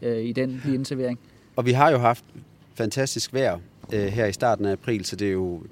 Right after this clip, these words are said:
Speaker 2: folk er jo alligevel derude og plukke dem
Speaker 1: Mhm.
Speaker 2: og fjerne dem, så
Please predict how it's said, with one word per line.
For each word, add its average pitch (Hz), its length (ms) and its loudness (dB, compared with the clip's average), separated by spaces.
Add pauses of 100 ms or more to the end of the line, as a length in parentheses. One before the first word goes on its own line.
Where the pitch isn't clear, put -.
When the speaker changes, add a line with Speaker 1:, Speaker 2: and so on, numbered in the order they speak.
(320)
Speaker 2:
folk 143 260 4
er 113 40 4
jo 101 60 4
alligevel 135 280 2
derude 110 280 4
og 113 60 2
plukke 151 260 2
dem 85 260 -4
Speaker 1:
Mhm. 107 320 -4
Speaker 2:
og 101 100 -4
fjerne 104 280 -2
dem, 98 120 -2
så 98 360 -2